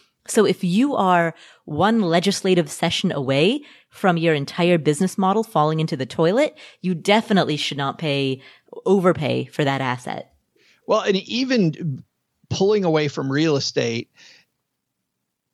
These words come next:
Speaker 2: I've had people tell me before, and Matt might be thinking this as he's listening to us, Paula, but this is a great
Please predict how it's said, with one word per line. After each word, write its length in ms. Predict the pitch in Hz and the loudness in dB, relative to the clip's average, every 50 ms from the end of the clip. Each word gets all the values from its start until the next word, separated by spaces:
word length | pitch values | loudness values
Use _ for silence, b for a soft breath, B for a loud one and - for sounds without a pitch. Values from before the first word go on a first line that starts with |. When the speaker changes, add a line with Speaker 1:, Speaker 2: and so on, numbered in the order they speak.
| _ _ | _ _
Speaker 2:
I've 120 | - 160 165 | -4 0 0
had 160 | 196 185 147 | 0 0 0
people 260 | 156 190 170 - 156 | 0 -2 0 0 -2
tell 240 | 135 - - 180 185 | -2 0 0 0 2
me 140 | 190 180 156 | 2 2 0
before, 440 | 127 131 131 - - 143 127 131 139 | 0 -2 -4 -2 -2 0 2 2 0
and 140 | - 151 | 0 0
Matt 200 | 127 143 139 135 | 0 0 0 0
might 160 | 170 151 135 120 | 0 -2 0 0
be 100 | 143 123 | -2 -4
thinking 520 | 123 - - 175 165 156 - 180 160 151 | -4 -2 -2 -2 -2 0 -2 0 0 2
this 280 | 147 147 151 147 - 165 | 2 2 2 0 -2 -4
as 80 | 151 | -2
he's 180 | 135 156 151 131 | 0 0 0 0
listening 340 | 170 208 202 - 208 151 135 | 0 -2 -2 -2 -4 -2 -2
to 100 | 135 131 | -2 -2
us, 80 | 123 - | -4 -4
Paula, 380 | - 135 131 120 123 135 135 | -2 0 0 2 2 2 0
but 320 | 123 _ 180 170 - _ - | 0 _ -2 -2 -2 _ -2
this 340 | 185 196 226 240 - - | 0 0 0 0 -2 -8
is 240 | - - 202 160 - | -2 0 0 0 2
a 120 | 165 156 143 | 0 -2 -2
great 600 | 127 113 - 139 135 147 147 156 170 170 - | -2 -4 -4 0 2 2 2 2 0 -2 -6